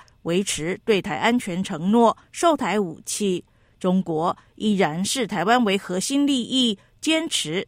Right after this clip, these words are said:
对台拥有主权。台湾人民希望维持独立现状，无意与中国统一。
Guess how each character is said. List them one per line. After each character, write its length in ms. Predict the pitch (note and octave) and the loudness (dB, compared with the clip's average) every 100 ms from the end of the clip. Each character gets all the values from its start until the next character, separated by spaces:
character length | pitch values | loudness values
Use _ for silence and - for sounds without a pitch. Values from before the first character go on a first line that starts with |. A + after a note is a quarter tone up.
| - | -2
对 160 | A3 | -2
台 160 | - E3+ | 0 -2
拥 200 | F3+ F#3+ | 0 0
有 160 | F3+ G3 | 2 0
主 240 | F#3+ - | -2 -8
权。 460 | - D3 C#3 E3 F#3+ _ _ _ _ | -8 -6 -4 -4 -8 _ _ _ _
台 160 | - E3+ | -6 0
湾 180 | F#3 F#3+ | 2 2
人 160 | D#3+ | 0
民 200 | E3 D#3+ | -2 -4
希 200 | E3+ G#3 | -4 2
望 340 | G3+ G#3+ F#3+ F3 _ - | 6 6 4 0 _ -4
维 240 | F3+ A#3 | 0 0
持 380 | B3+ - F3+ G#3+ | 0 -2 0 0
独 200 | - F#3+ | 0 0
立 160 | A#3 G3 | 2 0
现 300 | - G#3 F3+ | 0 0 2
状， 340 | A3+ G3+ F#3+ - _ | 4 4 2 -4 _
无 260 | - G#3 A#3+ | -2 0 2
意 300 | D4+ C#4+ G#3 | 0 -2 -2
与 260 | - D#3+ C3+ | -8 -10 -6
中 240 | - G3+ | 0 0
国 180 | F#3 E3 | 2 -2
统 280 | F3+ D#3+ B2+ | -4 -8 -10
一。 320 | C3 F3+ F#3+ | -8 -4 -4